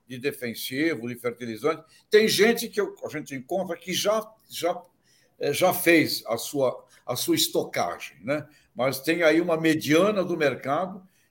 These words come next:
é, que ficou aguardando, de certa forma, os preços caírem, et cetera. Eu até entendo isso. Mas vai dar encrenca, Marcelo. Sem dúvida alguma,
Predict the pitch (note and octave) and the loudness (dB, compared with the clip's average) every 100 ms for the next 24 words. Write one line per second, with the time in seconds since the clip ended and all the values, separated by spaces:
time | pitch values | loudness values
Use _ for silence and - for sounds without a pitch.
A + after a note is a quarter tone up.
0 | _ A#2+ C3 - B2+ C#3 - D3+ C3 C3 | _ -8 -8 -10 -12 -12 -2 0 2 0
1 | A2+ G2 C#3 A#2 A2 B2+ B2 A2 - B2+ | 0 -2 -4 -4 -6 -2 -2 -4 -2 -4
2 | B2+ A2+ G2 - - C3 - - G#2+ G#2+ | -2 -4 -6 -6 -4 -4 -6 -6 -4 0
3 | E3 D#3+ B2 A#2+ - - D3 - C#3 _ | 0 0 -4 -4 -2 0 -2 -4 -12 _
4 | _ _ D3+ C3 B2 B2+ A#2 B2 A#2+ C3 | _ _ -4 -2 -2 -2 -2 -2 -4 0
5 | D3 E3+ - _ _ _ _ _ G2+ B2 | -2 -2 -8 _ _ _ _ _ -2 6
6 | E3 G3 A3 F#3 G3+ F#3+ D#3+ D3 A#2+ - | 8 8 6 8 6 8 4 2 0 0
7 | A2 G#2+ - - G3+ F3+ G3 E3 D#3+ C3+ | 0 0 -6 0 0 2 0 2 2 2
8 | D#3+ A3+ F#3 | 2 0 -2